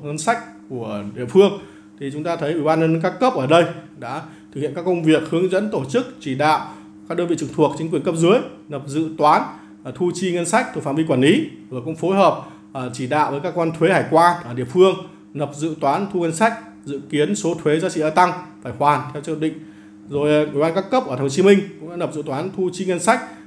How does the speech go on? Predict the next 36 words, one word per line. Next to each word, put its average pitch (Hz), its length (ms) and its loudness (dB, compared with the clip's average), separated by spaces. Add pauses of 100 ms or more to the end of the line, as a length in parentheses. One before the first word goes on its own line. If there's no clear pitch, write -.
(140)
ở 143 80 -10
trên 170 120 -6
địa 170 100 0
bàn, 147 280 4 (200)
các 165 60 -10
dự 160 160 -6
toán 143 220 -2
thu 180 100 -2
chi 175 160 -2
ngân 170 80 -2
sách 170 120 -4
địa 156 80 -2
phương 196 240 6 (380)
và 135 60 -14
cũng 156 100 -8
đã 160 100 -2
báo 160 260 -2
cáo 165 300 2 (100)
với 139 240 -2
Thường 139 200 -4
trực - 140 -8
Hội 147 120 -4
đồng 139 140 0
dân 170 200 2
xem 190 260 0
xét 247 260 0 (400)
trước 254 260 -2
khi 202 280 2 (260)
báo 143 180 -6
cáo 156 160 -2
cơ 175 80 -4
quan 175 60 0
hành 139 120 -2
chính 151 80 -8
cấp 180 120 -6
trên. 180 200 4